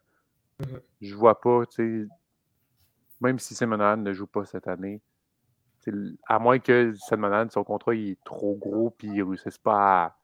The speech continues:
Speaker 2: à signer quelques joueurs, parce que là, il, techniquement,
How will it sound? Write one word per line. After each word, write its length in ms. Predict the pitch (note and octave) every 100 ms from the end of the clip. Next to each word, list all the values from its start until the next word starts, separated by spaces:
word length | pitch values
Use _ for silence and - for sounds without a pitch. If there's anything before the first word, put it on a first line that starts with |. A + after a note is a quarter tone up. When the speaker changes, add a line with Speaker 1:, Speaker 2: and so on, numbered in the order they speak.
| _ _ _ _ _ -
Speaker 2:
à 140 | G2+
signer 340 | - - A#2 G#2
quelques 320 | A2 - G2+
joueurs, 340 | G2+ A#2+ C#3 G#2+
parce 120 | -
que 100 | B2+
là, 60 | C3+
il, 100 | - _ _ _ _ _ -
techniquement, 580 | A#2+ A2 - B2+ C#3